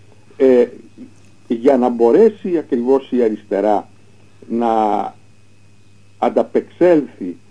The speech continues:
σε αυτό το διαγωνισμό με την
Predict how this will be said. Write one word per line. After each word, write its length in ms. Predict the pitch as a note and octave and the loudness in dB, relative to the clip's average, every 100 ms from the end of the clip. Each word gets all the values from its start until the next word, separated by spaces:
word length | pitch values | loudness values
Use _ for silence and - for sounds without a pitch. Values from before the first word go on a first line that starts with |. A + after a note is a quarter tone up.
| - - - - - - | -20 -20 -20 -20 -10 -4
σε 60 | |
αυτό 300 | B2 - D3+ | -4 2 2
το 540 | D3+ C3+ B2+ A#2 G2+ - - - - - - - - - | 4 4 4 4 2 -4 -16 -20 -20 -20 -20 -20 -20 -4
διαγωνισμό 1000 | C3+ D3+ D#3+ D3+ D3+ B2+ D#3 E3 C3+ G#2 | 0 2 4 6 4 2 2 4 4 2
με 160 | A#2 | 0
την 460 | A2 A2 G#2 G2 | 0 0 -2 -2